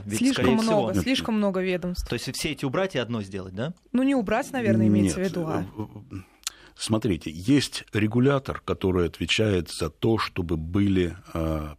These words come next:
Speaker 3: правила. Есть надзорная организация, которая должна проверять, выполняются ли эти правила. Есть авиакомпании, которые должны этим правилам следовать.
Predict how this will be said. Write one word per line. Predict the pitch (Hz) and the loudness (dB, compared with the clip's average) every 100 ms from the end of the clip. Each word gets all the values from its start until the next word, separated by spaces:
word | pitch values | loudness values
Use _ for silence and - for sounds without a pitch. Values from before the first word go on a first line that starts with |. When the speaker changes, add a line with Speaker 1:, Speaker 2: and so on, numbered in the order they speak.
| - | -8
Speaker 3:
правила. | 80 80 69 62 - _ _ _ _ _ _ _ | -2 0 -2 -10 -14 _ _ _ _ _ _ _
Есть | 87 87 110 - - - - - | -4 2 2 0 -10 -14 -20 -4
надзорная | 90 92 90 110 135 123 104 90 | 0 0 2 4 4 4 2 2
организация, | 82 87 87 85 82 - - | -2 -2 0 0 -2 -6 -8
которая | - 82 95 92 90 | -6 0 2 2 2
должна | 85 90 85 92 82 | 2 0 0 -2 -2
проверять, | 80 85 85 104 110 - | 0 0 2 2 0 -2
выполняются | 90 85 90 95 95 87 - | -4 0 2 4 2 0 -2
ли | 78 78 | -2 -2
эти | 78 - | -6 -10
правила. | - 73 60 62 - - _ _ _ _ _ _ _ | -6 -4 -4 -8 -16 -20 _ _ _ _ _ _ _
Есть | 87 101 - 107 | 0 0 2 2
авиакомпании, | 104 101 92 95 87 110 120 127 87 | 2 2 2 0 0 0 2 4 2
которые | - 87 92 90 | -2 0 2 2
должны | 85 85 80 92 104 | 2 0 2 2 2
этим | - 85 82 - _ _ - | 2 -2 -4 -10 _ _ -4
правилам | 90 87 87 85 | 0 2 2 0
следовать. | - - 78 - - - - | -2 -4 -4 -6 -10 -16 -18